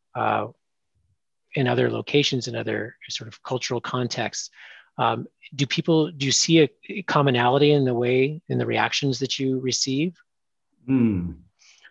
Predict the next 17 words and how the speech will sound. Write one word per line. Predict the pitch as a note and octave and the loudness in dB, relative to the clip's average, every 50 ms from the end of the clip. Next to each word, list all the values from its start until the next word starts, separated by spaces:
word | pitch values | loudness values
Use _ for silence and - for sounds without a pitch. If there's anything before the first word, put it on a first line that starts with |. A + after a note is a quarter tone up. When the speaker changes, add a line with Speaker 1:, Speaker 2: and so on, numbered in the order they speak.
| _ _ _ _ _ _ _ _ _ _ _ _ _ - | _ _ _ _ _ _ _ _ _ _ _ _ _ -2
Speaker 2:
Well, | A2 A2+ A#2 A2+ A#2+ - - | 0 2 2 2 0 -2 -4
yeah. | A2+ A2+ A#2+ A#2+ C3 C#3+ C#3+ B2+ A2 A2 A2 | -2 0 2 2 4 4 2 2 0 -2 -2
And, | - A#2 A2+ A2 G#2+ A2 A2 - - _ - | -2 0 2 2 2 0 -2 -6 -12 _ -6
um, | B2+ A#2+ A#2+ A2 G#2 G2 G2 F#2+ F2+ - - _ _ _ _ _ _ _ _ _ - G#2 F#2+ - | -4 -2 0 0 0 0 -2 -2 -6 -8 -16 _ _ _ _ _ _ _ _ _ -16 -14 -10 -6
I | A2 | -2
never | A2 G#2+ A#2 C3+ C3 A#2 | 0 0 0 0 -2 -4
thought | G2 - B2 A#2+ B2 A2+ | -4 -2 -2 -2 -2 -2
this | F#2 G#2 G#2 G#2 - - | -2 -4 -4 -6 -8 -10
would | - G#2 G2+ F#2 | -8 -6 -6 -2
be | F#2 G#2+ G#2 G#2 G2+ G#2 - - - - - - - - - G#2 G#2 - | 0 0 2 2 0 -2 -6 -16 -20 -20 -20 -20 -20 -20 -18 -18 -16 -12
what | - G2+ G#2 G#2+ G#2 | -10 -6 -6 -4 -4
I | G#2 G2+ | -4 -4
do | G2 G2 G2+ G#2 A2 G#2+ G2+ | -4 -2 0 0 0 0 0
as | G2 F#2+ | -2 -4
an | F#2+ F#2+ | -4 -4
artist, | G2 A2+ A#2 A2 F2+ - - _ | -4 -4 -4 -4 -6 -8 -12 _
but | - F#2+ | -8 -8